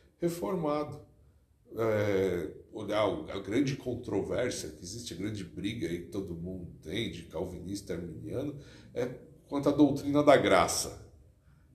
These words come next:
A doutrina da graça não foi instituída por Calvino. Ela é um, uma interpretação do texto paulino, com teologia sistemática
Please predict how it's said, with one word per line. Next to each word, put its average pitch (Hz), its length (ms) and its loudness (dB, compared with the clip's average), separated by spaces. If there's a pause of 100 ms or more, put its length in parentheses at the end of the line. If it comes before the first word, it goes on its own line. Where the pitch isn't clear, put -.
A - 80 -12
doutrina 123 360 -2
da 113 140 4
graça 127 400 4
não 160 140 0
foi 180 180 -6
instituída 113 640 -2
por - 220 -6
Calvino. - 580 -4 (1040)
Ela 95 360 2
é 98 340 6
um, 113 600 -4 (260)
uma 101 160 -6
interpretação 98 760 -2
do 101 100 -4
texto - 360 -4
paulino, 127 640 2 (1400)
com 98 640 -4
teologia 101 440 2
sistemática 92 1200 -2